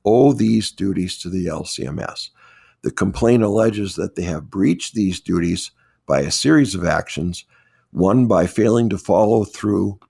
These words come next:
with establishing the reversionary interest of the L C M S on the new campus, by amending the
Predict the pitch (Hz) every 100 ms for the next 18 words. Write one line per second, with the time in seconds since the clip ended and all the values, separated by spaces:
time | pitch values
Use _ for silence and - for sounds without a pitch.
0 | _ - 95 85 - 110 101 110 104 107
1 | 101 95 90 85 110 131 117 110 95 90
2 | 90 90 - 90 - 92 95 92 98 -
3 | 98 90 82 82 - 92 87 82 87 120
4 | - 78 76 - 92 - - _ _ _
5 | _ _ _ - 101 92 92 101 127 135
6 | 139 139 - - 98 87